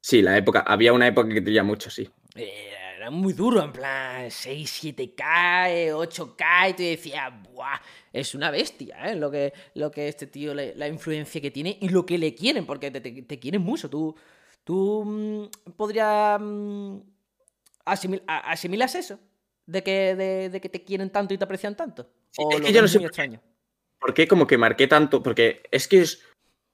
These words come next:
Speaker 1: hay opiniones, eh, variadas en cuanto a mi persona.
Speaker 2: Ujú.
Speaker 1: Pero la que suele así como, como ser la general es esa, de que Segi, Segi, tal, pero yo no sé cómo, tipo,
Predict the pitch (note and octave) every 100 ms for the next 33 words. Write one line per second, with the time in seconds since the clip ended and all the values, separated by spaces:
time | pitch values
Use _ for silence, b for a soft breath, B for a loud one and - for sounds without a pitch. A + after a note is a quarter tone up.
0 | _ _ _ _ _ D3+ G#3+ A3+ F3+ E3+
1 | F#3+ F3+ - _ - A#2+ A2+ A2+ A2 G#2
2 | G2+ - - F#2 G#2+ G#2 G#2 G#2+ A2 A2
3 | G#2+ A#2 G2 - _ _ _ E3 F3 -
4 | _ _ B2 A#2+ A#2+ A#2+ A#2 A2+ A2 B2
5 | B2+ C3 C3+ C3+ C3+ C3+ C3 C3 C3 C3
6 | _ _ _ _ _ _ _ _ _ A#2
7 | A2 G#2+ G#2+ G#2+ F#2+ - _ _ - -
8 | A#2+ B2+ A#2+ B2 B2 C3+ B2+ C#3 A#2+ -
9 | G#2 A2+ F#2+ G#2+ G#2+ G#2+ G#2+ G2 - _
10 | _ _ _ _ - - E3+ E3 D3+ C#3
11 | E3 C#3 C3 C#3+ A#2 G#2 b b _ -
12 | A#2+ C3 D#3 F3+ F3 - b _ _ _
13 | D#3+ C#3 - -